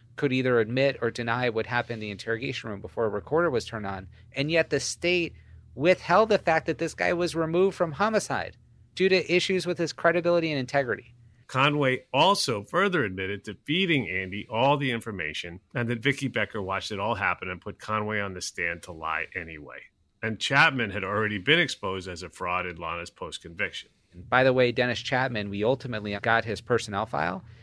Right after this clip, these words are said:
Speaker 1: What Dennis Chapman admitted after Keenan got exonerated, Chapman had to sit down with the sheriff and, and explain how he botched that print so badly. And in that interview, he said that he was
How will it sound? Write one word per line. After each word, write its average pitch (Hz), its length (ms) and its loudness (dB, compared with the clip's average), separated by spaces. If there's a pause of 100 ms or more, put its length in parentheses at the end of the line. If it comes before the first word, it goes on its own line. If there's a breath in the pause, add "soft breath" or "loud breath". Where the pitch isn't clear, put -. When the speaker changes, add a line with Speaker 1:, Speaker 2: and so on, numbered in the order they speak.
(220 soft breath)
Speaker 1:
What 117 300 0
Dennis 135 280 2
Chapman 156 400 0
admitted 110 640 2
after 147 600 2 (180)
Keenan 151 360 -2
got 139 180 2
exonerated, 107 800 -2 (420 soft breath)
Chapman 139 400 2
had 131 100 4
to 107 80 2
sit 135 200 -2
down 135 160 0
with 110 100 -4
the 98 60 -8
sheriff 110 460 2
and, 95 100 -14 (120)
and 107 120 -6
explain 107 640 -4 (380 soft breath)
how 117 240 4
he 143 120 0
botched 139 440 2
that 110 240 0
print 156 460 0
so 120 280 2
badly. 110 600 0 (500 soft breath)
And 110 120 0
in 135 300 0
that 147 260 2
interview, 135 580 2
he 117 200 -6
said 101 320 2
that 98 160 -4
he 127 260 -2
was 117 240 0